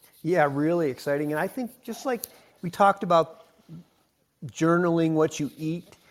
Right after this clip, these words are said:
because sometimes you don't, you just don't appreciate unless you write it down, it doesn't always sink in or you don't really appreciate it. And so it's in, I think this is such a good routine for, for, for people to get in,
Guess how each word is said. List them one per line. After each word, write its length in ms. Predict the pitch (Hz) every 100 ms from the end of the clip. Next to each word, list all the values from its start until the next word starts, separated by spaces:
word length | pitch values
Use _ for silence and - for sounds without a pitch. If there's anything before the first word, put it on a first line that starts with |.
| _
because 280 | - - 165
sometimes 560 | - 165 160 180 170 -
you 60 |
don't, 420 | 135 156 156 151 - - - _
you 80 | 180
just 200 | 208 202
don't 140 | 294
appreciate 800 | 214 - 185 190 - 185 165 147 - _ _ -
unless 380 | 151 160 170 -
you 80 | 165
write 240 | 156 175
it 160 | 175 139
down, 440 | 139 143 170 180
it 120 | 147
doesn't 300 | - 185 208
always 280 | 196 190 170
sink 320 | - 175 160
in 160 | 165 165
or 60 | 143
you 100 | 131
don't 180 | 160
really 240 | 165 175 151
appreciate 580 | - 147 156 170 170 165
it. 160 | - _ _ _ -
And 160 | 139
so 120 | -
it's 300 | 160 139 -
in, 400 | - 160 151 156 - -
I 80 | 151
think 220 | 175 190
this 200 | 196 -
is 80 | 151
such 220 | 180 175
a 40 |
good 320 | 147 170 147 120 - _ _ _ _ _ - -
routine 600 | 147 143 - 165 165 156
for, 160 | 139 - _
for, 260 | - 147 127 175
for 160 | 139
people 320 | 127 160 143 120
to 80 |
get 220 | 117 135 127
in, 280 | 131 123